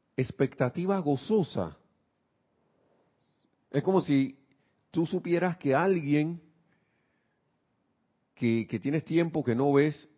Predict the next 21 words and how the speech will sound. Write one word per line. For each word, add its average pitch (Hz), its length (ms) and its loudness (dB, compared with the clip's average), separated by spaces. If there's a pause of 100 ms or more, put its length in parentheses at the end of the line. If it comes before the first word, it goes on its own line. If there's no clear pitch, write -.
(140)
va 117 120 4
a 139 40 0
llegar 139 580 0
donde, 101 580 -4
do-, 98 380 -4
a, 101 300 -2
a 92 100 -6
tu 110 120 -6
lu-, 98 200 -2
a 98 80 0
donde, 95 280 -2
donde 98 380 -6
tú 120 160 -4
vives, 151 380 0
de 113 120 -2
repente 113 400 -4
va 120 100 0
a 123 40 0
llegar 123 260 -4
al 127 120 0
aeropuerto 139 680 -2